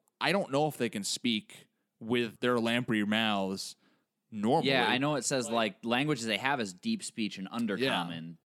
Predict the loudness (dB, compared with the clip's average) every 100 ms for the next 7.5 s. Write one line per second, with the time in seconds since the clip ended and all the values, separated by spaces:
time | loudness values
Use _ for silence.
0 | _ _ _ _ _ -4 -2 -2 -2 -2
1 | 0 -2 -2 -8 -6 -6 -4 -2 0 2
2 | 0 -2 -4 -2 -2 0 2 2 0 -2
3 | _ 0 0 0 2 2 2 -2 -2 0
4 | 0 0 0 0 0 -2 -4 -4 -4 -4
5 | -2 -2 0 0 0 0 0 -2 -4 -12
6 | 0 0 2 2 2 2 2 0 0 0
7 | 0 -4 -2 -2